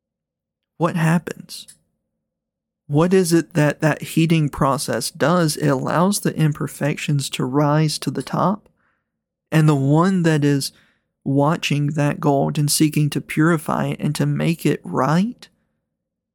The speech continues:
scrapes all of that imperfection off.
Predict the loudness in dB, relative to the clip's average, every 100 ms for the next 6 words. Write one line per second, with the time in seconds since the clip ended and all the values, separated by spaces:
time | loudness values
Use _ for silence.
0 | _ -6 -6 -4 0 4 2 0 -8 -4
1 | 0 2 2 2 -2 -2 -2 -2 -4 -4
2 | -2 -2 -2 -6 -6 -4 -2 -2 -4 -12